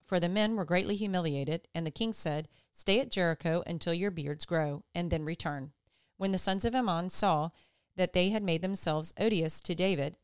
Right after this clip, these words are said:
Hanun and the sons of Ammon sent one thousand talents of silver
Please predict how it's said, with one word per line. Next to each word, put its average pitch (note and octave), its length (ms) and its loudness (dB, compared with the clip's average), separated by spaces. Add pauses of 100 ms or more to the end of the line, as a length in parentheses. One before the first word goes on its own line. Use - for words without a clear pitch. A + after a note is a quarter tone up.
(140)
Hanun G3 440 0
and F#3 140 -2
the E3+ 80 0
sons F#3+ 360 0
of A3 120 -2
Ammon D#3+ 500 0
sent - 400 -2
one F3+ 240 0
thousand F#3+ 380 0
talents D#3 420 -2
of D#3+ 80 -4
silver F#3+ 460 0